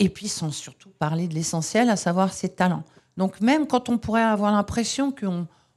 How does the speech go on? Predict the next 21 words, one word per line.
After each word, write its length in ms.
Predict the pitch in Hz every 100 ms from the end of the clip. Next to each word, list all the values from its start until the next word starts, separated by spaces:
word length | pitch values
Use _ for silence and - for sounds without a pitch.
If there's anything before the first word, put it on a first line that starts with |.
| _
on 40 | -
pourrait 200 | 180 180
se 140 | -
lasser 320 | 196 - 226
de 80 | 190
la 80 | 165
mécanique, 760 | 175 190 175 196 247 277 - _ _ _ -
moi 100 | 202
j'avoue 340 | 165 156 196
que 140 | 208 196
plus 240 | - 214
le 60 | 175
temps 160 | 165
passe, 320 | 156 226 -
moins 180 | 190 214
j'aime 320 | 190 175 175
ce 160 | - -
tuyau 400 | - - 170 190
comme 180 | 190 151
ça, 280 | - 185 165
euh, 180 | 151